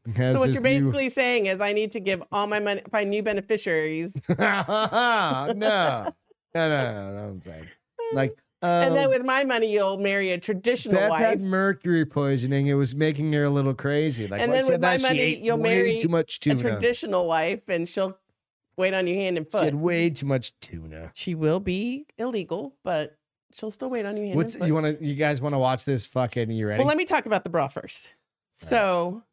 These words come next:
Speaker 2: did you watch it?
Speaker 1: Yeah.
Speaker 2: I told you not to watch it. I wanted you to crack
Speaker 1: I
Speaker 2: up.
Speaker 1: had to 'cause I had to record it.
Speaker 2: Um, where, where is it? Oh, so Kim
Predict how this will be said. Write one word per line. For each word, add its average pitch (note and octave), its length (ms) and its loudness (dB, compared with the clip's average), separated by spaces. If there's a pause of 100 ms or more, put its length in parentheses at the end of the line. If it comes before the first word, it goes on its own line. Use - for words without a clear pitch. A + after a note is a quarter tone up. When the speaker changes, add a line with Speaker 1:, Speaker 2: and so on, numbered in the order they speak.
(360)
Speaker 2:
did G#3 120 -2
you A3 100 2
watch G3 260 2
it? - 180 -4 (240)
Speaker 1:
Yeah. - 160 -4 (160)
Speaker 2:
I A#3 60 -4
told A#4+ 160 2
you A#4 80 4
not A#4 120 2
to A4+ 80 0 (100)
watch A#4 100 -2
it. G#4+ 80 -2
I - 40 2
wanted A#3+ 240 0
you A#3+ 100 -6
to A#3+ 60 -6
crack A#3 140 2
Speaker 1:
I D#3+ 100 4
Speaker 2:
up. D#3+ 80 2
Speaker 1:
had D3+ 120 -2
to D3 160 0
'cause A#2 140 -6
I D3 100 2
had C#3 100 0
to A#2+ 300 -2
record A2+ 340 -4
it. - 640 -16
Speaker 2:
Um, G3+ 600 -2 (380)
where, A#3 320 -16
where A2+ 120 -14
is G2+ 120 -16
it? - 100 -14
Oh, F#3+ 100 -4
so G3+ 180 -6
Kim F4+ 200 -4